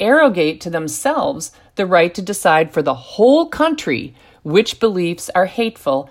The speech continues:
and should be censored. Since the lion's share of banning and shadow banning by social media platforms pertains to dissent from their views of sexuality, a few words on that topic are in order. For the umpteenth time,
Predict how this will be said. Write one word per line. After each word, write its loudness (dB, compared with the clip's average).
and -2
should -4
be -2
censored. -4
Since -4
the 2
lion's 4
share 2
of -2
banning 2
and -2
shadow 2
banning -2
by 2
social 0
media -2
platforms -2
pertains -2
to -6
dissent -2
from -6
their 4
views -4
of -10
sexuality, -4
a 0
few -2
words 0
on -2
that -4
topic -2
are 2
in -6
order. -2
For 2
the -2
umpteenth 0
time, -4